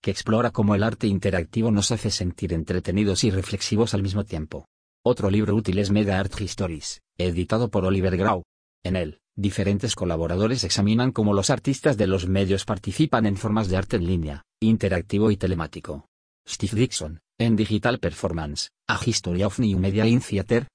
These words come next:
Dance, Performance Art and Installation,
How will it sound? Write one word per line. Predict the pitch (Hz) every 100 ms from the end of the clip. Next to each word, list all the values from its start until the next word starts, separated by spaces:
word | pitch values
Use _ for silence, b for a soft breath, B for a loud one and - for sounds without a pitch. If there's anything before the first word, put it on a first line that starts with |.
| _
Dance, | - 95 87 - 73 _ _
Performance | - 90 - 104 107 95 110
Art | 95 117
and | 110
Installation, | 95 - 87 78 - - 78